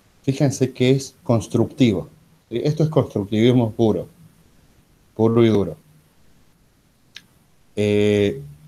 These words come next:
y la parte de la demostración es un, es una instancia formal. La instancia formal es cuando ustedes se presentan de traje y etiqueta. La parte constructiva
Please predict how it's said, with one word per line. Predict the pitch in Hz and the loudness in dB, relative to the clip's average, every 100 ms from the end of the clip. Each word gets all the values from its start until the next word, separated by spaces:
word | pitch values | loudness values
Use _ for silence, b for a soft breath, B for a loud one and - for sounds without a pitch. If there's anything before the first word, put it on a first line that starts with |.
| - _ _ _ _ _ _ _ _ | -20 _ _ _ _ _ _ _ _
y | 131 | 0
la | 135 131 | 2 4
parte | 175 185 180 | 2 0 0
de | 165 135 | 0 0
la | 117 | 0
demostración | 113 110 101 - 113 110 - 143 160 - | 0 -2 -6 -6 -6 -4 -2 0 0 -4
es | 143 | -2
un, | 139 135 135 - | 0 0 -2 -4
es | 131 135 | -2 0
una | 143 123 | 2 0
instancia | 107 - 123 120 131 | -4 -6 -6 -4 -6
formal. | - 107 104 95 85 - _ _ _ _ _ _ _ _ _ _ _ _ _ _ _ _ | -2 -2 0 -4 -6 -12 _ _ _ _ _ _ _ _ _ _ _ _ _ _ _ _
La | 101 123 | -2 0
instancia | 131 190 196 196 | 0 -2 -2 -2
formal | - 113 104 139 170 160 - _ _ | -2 -2 0 0 -2 -8 -20 _ _
es | 120 | -6
cuando | - 131 117 | -2 0 -2
ustedes | 104 127 127 | -4 -2 -2
se | 113 | -4
presentan | 107 104 - 113 113 123 127 - _ _ _ _ | -4 -6 -4 -6 -4 -6 -6 -14 _ _ _ _
de | 113 104 | -8 -4
traje | 117 113 117 | -2 -2 -2
y | |
etiqueta. | 107 98 87 82 - _ b b b | -2 -4 -8 -12 -16 _ b b b
La | 117 110 | -2 2
parte | 139 147 151 | 2 0 0
constructiva | 135 117 - 104 101 - 120 135 151 | -2 -4 -4 -4 -4 -2 0 2 2